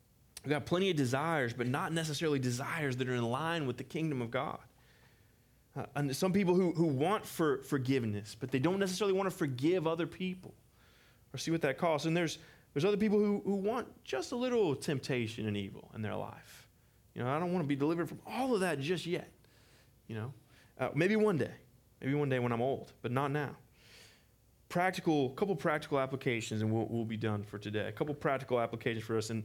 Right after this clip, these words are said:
you know, I'm gonna have to try to stretch this out as long as I possibly can because they sent me, the truth is they sent me down from McDonough, uh, to kind of filibuster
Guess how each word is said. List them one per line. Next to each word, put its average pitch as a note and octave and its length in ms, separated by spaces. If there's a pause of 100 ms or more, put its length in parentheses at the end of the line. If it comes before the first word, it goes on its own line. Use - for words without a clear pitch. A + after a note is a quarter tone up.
(300)
you A2+ 100
know, A2 260 (180)
I'm - 520
gonna C3 120
have B2+ 80
to A2+ 60
try C3 140
to A2+ 60
stretch C3+ 360
this A#2+ 160
out A#2+ 220
as G#2+ 80
long C#3+ 240
as F#3 60
I F#3 40
possibly E3+ 340
can D3+ 240
because A#2 240
they A#2 80
sent - 200
me, B2+ 80 (240)
the C3 80
truth D3 280
is A#2 100
they A2+ 80
sent B2 180
me A#2 60
down A#2 180
from A2 180
McDonough, G#2+ 440 (460)
uh, G#2+ 260 (540)
to B2 100
kind A#2+ 200
of G#2+ 60
filibuster G#2+ 760